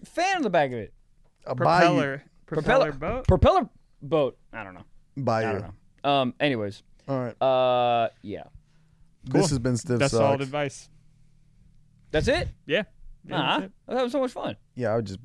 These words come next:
Speaker 2: I would go the fantasy route. Like, this is just some wild
Speaker 1: Yeah. <clears throat> That's, that's the real advice.
Speaker 2: You know.
Speaker 1: If you wanna take the funny advice, the funny one would tell her to shut up. <laughs> That would be the funniest thing in the world.
Speaker 2: <laughs>
Speaker 1: "Baby, I found this and I'm upset."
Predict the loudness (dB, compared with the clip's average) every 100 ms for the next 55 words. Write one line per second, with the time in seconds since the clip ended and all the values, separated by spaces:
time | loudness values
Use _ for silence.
0 | -6 -4 0 0 -2 -6 -6 -8 -10 -10
1 | -10 -14 -16 -16 -12 -12 -10 -10 -10 -10
2 | -8 -6 -6 -2 -4 -4 -12 _ _ _
3 | -14 -6 -4 -4 0 -2 -2 -6 -4 -4
4 | -2 -4 -4 -6 -6 -4 -2 -4 -6 -6
5 | -4 -2 -2 -2 -4 -12 -2 2 2 0
6 | -2 -6 -10 -2 0 2 0 0 -2 -4
7 | -10 -20 -14 -14 -12 -2 0 2 -2 -2
8 | -10 -12 -10 -8 -6 -8 -4 -4 -4 -14
9 | -14 -2 0 2 4 4 4 0 _ _
10 | -4 0 0 0 -2 -4 -8 -8 -8 -10
11 | -10